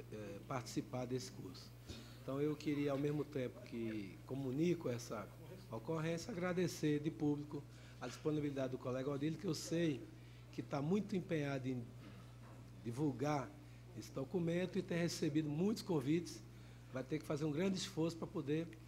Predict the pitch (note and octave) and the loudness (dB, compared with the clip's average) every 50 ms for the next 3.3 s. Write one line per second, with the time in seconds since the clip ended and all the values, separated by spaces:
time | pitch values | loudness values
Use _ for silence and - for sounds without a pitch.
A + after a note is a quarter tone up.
0 | - - - - - C#3 C#3 D#3 D#3 C#3 - - D#3 D#3+ E3+ E3+ D#3+ C#3 A#2+ C#3+ | -14 -14 -8 -4 -2 0 2 2 0 0 0 0 2 4 4 4 4 4 4 4
1 | D3 C#3 C#3+ C3+ A#2+ A#2 C3 C#3+ D3+ D#3 D3+ D3 C#3 C#3+ C#3 C#3 - C3+ - C#3+ | 4 4 4 0 2 4 4 6 6 6 4 4 2 2 0 0 -2 -4 -2 -2
2 | C3 B2 - - - C3 A#2 - - - - - - - - - - - - C3 | -2 -2 -2 -2 -2 -2 -2 -2 -6 -10 -12 -14 -14 -14 -14 -14 -10 -6 -2 0
3 | C3 B2 - F2+ D#2 - | 0 0 0 -2 -6 -8